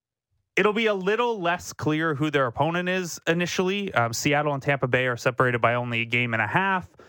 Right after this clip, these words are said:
Seattle has the extra game to make up tomorrow in a doubleheader against the Tigers. We'll go through some of those scenarios in a little bit, but what you need to know from the Jays side, they've got three left at Baltimore if the weather cooperates.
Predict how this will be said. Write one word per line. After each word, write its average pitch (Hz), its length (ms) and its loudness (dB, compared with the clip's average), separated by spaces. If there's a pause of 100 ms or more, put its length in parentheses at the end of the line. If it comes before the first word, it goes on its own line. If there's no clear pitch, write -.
(140)
Seattle 127 380 2
has 127 200 0
the 123 160 0
extra 123 340 -2
game 120 260 0
to 123 140 -4
make 117 260 -2
up 117 340 -2 (300)
tomorrow 143 720 2
in 123 100 -6
a 123 60 -2
doubleheader 123 480 0
against 117 240 -4
the 127 60 0
Tigers. 131 420 -2
We'll 147 80 2
go 185 200 2
through 196 220 -6
some 160 240 0
of 147 60 2
those 139 180 0
scenarios 123 720 -2 (640)
in 202 120 2
a 214 60 4
little 180 240 0
bit, 120 240 -2
but 135 140 2
what 165 100 2
you 180 100 -4
need 185 200 -2
to 196 100 2
know 180 140 2
from 175 160 -6
the 143 100 0
Jays 131 320 0
side, 110 400 -2 (580)
they've 160 140 -2
got 170 220 0
three 196 200 0
left 175 360 -2
at 143 200 0
Baltimore 156 600 2
if 139 180 -2
the 139 80 4
weather 151 260 2
cooperates. 175 1000 0